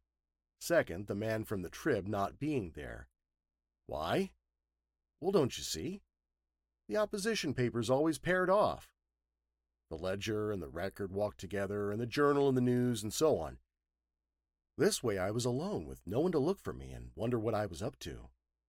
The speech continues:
I pushed around in the crowd a little as they followed the deputy out and managed to be the last one in the room. I slipped back behind the door jamb,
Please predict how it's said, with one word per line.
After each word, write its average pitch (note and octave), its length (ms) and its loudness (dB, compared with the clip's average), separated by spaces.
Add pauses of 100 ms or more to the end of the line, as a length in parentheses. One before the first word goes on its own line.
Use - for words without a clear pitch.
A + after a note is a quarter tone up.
(640)
I G2+ 100 -4
pushed E3 360 -4
around C#3 380 2
in A2+ 80 0
the G#2+ 60 -2
crowd E3 380 2
a E2 40 -4
little D2 320 -8
as D#2+ 120 -10
they G2 140 -4
followed A#2+ 380 0
the F#2 80 -8
deputy E2 480 -4
out A1+ 200 -14
and C2 200 -12
managed B2 400 -4
to A2+ 80 -4
be A2+ 120 -4
the G2 80 -6
last G#2 480 -2
one A#2+ 180 0
in A#2+ 100 0
the G#2 80 -2
room. G2+ 500 -2 (1300)
I B2 200 0
slipped - 380 -6
back C3+ 280 2
behind A2 360 -4
the F#2+ 60 -6
door B2 260 0
jamb, B1+ 420 -12